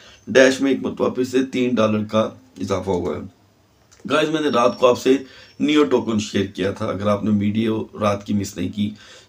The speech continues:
तो Ni-, Neo हमने सिक्स पॉइंट एटी पे बाय किया, उसकी जो buying बन रही थी वो छः इशारिया अस्सी थी, और अब ये हमें सात इशारिया आठ का हाई दे के, दे के आ रहा है, मतलब सेवन पॉइंट ज़ीरो एट का हाई।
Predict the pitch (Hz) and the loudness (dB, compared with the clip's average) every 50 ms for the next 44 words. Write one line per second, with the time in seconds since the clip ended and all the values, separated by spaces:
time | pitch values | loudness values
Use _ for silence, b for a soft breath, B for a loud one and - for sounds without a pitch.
0 | _ - 135 131 131 127 - - 123 127 127 143 147 151 160 147 131 120 120 120 | _ 4 4 4 4 2 0 0 0 2 4 4 4 4 2 2 0 0 0 0
1 | 127 127 - 135 131 - - - 120 123 - - - 113 110 104 104 104 107 98 | -2 0 -2 -4 -6 -4 -4 -2 -2 -2 -2 -2 -2 -2 -2 0 -2 -4 -4 -4
2 | 92 95 95 92 - - - - - - - - 104 - - - 117 110 110 120 | -6 -6 -8 -8 -10 -10 -10 -8 -8 -8 -8 -10 -12 -6 -4 -2 -2 -2 0 0
3 | 110 107 107 107 104 - 110 107 104 123 127 110 110 104 101 101 107 104 - 104 | 0 2 2 0 -2 0 2 2 2 2 2 0 0 0 0 -2 -4 -4 -2 -2
4 | 110 110 104 - 104 101 101 - 101 101 107 107 - - - - 139 131 - - | -2 -2 -2 -2 -4 -2 -2 -2 -2 -2 -2 -4 -4 -6 -2 0 2 0 2 0
5 | 127 123 - B B B B B B B B B B B B - - 123 127 127 | -4 -8 -8 B B B B B B B B B B B B -2 2 6 6 8
6 | 131 127 123 127 127 123 110 - - - - 131 131 120 127 123 120 123 120 110 | 8 8 8 8 8 8 6 2 -2 0 2 2 2 2 2 4 4 4 4 4
7 | 110 123 123 - - 113 110 104 107 107 - 107 110 101 101 120 - - - - | 0 0 -2 0 2 2 4 4 2 0 0 0 0 0 0 -2 -4 -2 -2 -2
8 | 107 113 104 - - 120 113 104 104 101 107 - - - - - - - - - | -2 -2 -4 -4 -4 -4 -2 -2 -2 -4 -4 -6 -8 -8 -10 -10 -12 -14 -14 -18
9 | _ _ - - - 110 - - 104 95 90 90 101 98 101 101 107 104 - 101 | _ _ -12 -4 -2 -2 -2 2 2 2 2 2 2 0 0 -4 -4 -2 0 0
10 | 98 110 107 107 107 107 107 104 101 107 110 107 - - 117 110 104 - 120 113 | 2 2 0 0 0 0 0 0 2 2 2 2 2 0 -2 -2 -4 -4 -6 -6
11 | 110 110 107 - | -6 -6 -6 -10